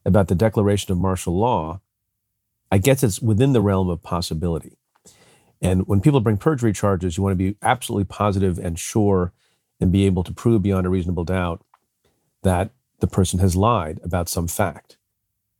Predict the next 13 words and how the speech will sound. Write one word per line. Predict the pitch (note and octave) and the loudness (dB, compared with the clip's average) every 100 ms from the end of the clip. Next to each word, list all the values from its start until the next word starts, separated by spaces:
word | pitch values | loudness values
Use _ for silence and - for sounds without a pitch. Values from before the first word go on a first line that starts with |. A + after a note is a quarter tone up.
| _ _ | _ _
What | - G#2+ | 0 2
you'll | G2+ | 4
find, | B2+ C3+ C#3 | 2 0 0
and | G2 F2+ - - | 0 0 -4 -6
depending | F#2 G#2+ G#2 | -2 0 2
on | F#2+ | 0
your | E2+ | 0
circumstance | A#2+ A2 G2+ G#2 F#2+ F#2 - _ _ - - _ _ - | -2 -2 -2 0 0 -2 -8 _ _ -20 -20 _ _ 0
and | G2 | 2
depending | F#2 A2 G#2 G2 | 2 2 2 2
on | |
the | F2+ | 0
situation, | G#2 F#2 G2+ A2 - D#2+ G2+ | -2 0 0 0 -2 -6 -8